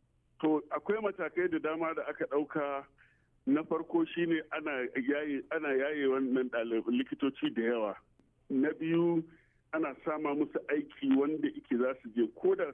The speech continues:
suna ina ne a Najeriya, to za su ci gaba da zuwa suna dawowa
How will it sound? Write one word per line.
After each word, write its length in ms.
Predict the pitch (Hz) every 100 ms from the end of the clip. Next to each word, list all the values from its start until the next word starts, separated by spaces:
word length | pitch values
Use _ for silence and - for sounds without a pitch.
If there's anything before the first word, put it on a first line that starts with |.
| -
suna 160 | 151 131
ina 240 | 110 127
ne 160 | 131 120
a 20 |
Najeriya, 540 | 113 107 107 135 151 131 - _ _ _ _ -
to 80 |
za 140 | 113 135
su 140 | 135
ci 80 | 139
gaba 220 | 123 123
da 100 | 120
zuwa 220 | 113 127 117
suna 220 | 127 120
dawowa 560 | 107 123 131 123 135